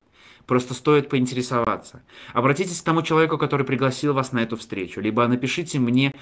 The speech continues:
на корпоративную почту, она есть в чате и в Мирополисе. По завершению встречи я напишу её в YouTube. А,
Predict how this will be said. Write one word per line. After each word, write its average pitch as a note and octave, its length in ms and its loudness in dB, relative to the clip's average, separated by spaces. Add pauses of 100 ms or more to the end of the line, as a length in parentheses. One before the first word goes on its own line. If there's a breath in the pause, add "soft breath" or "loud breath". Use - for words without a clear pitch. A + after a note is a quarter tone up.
(140 loud breath)
на B2 240 4
корпоративную B2+ 680 0
почту, A#2+ 540 -2 (140 loud breath)
она A2+ 200 0
есть A#2+ 340 2
в - 80 -14
чате A#2+ 460 -2
и B2 240 0
в A#2 100 -2
Мирополисе. C#3 720 0
По C3+ 200 -4
завершению A#2+ 480 -2
встречи A#2 340 0
я G#2+ 240 -2
напишу A#2+ 400 -4
её G#2 220 -2
в F#2 40 -10
YouTube. A2+ 460 -4 (1040 loud breath)
А, - 300 -4